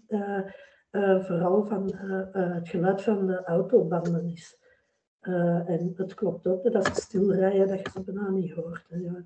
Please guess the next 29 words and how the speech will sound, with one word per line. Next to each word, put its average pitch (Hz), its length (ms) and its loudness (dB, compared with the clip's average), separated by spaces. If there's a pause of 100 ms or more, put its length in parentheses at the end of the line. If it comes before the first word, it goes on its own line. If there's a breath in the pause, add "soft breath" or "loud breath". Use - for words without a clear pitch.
Dus, - 300 -8
eh, 175 100 -12 (480)
we 226 80 -20
zullen 185 320 2
wel 185 120 6
moeten 185 260 2
afwachten 208 520 0
wat, 208 280 4
wat 208 240 2
resultaat 190 720 0
dat, - 140 -14
dat 202 140 -2
geeft. - 500 2 (600 soft breath)
En 196 140 4
we 202 140 8
weten 190 320 8
nu 220 380 6 (100)
met 190 180 0 (140)
dieren 196 600 2
dat 190 180 -4
die 175 160 -2
vooral 180 300 0
worden 190 280 0
aangereden, 196 920 -2 (360)
eh, 190 340 -2
op, 185 260 -2
op, 180 260 -10
eh, 190 240 0 (140)
op 185 300 -6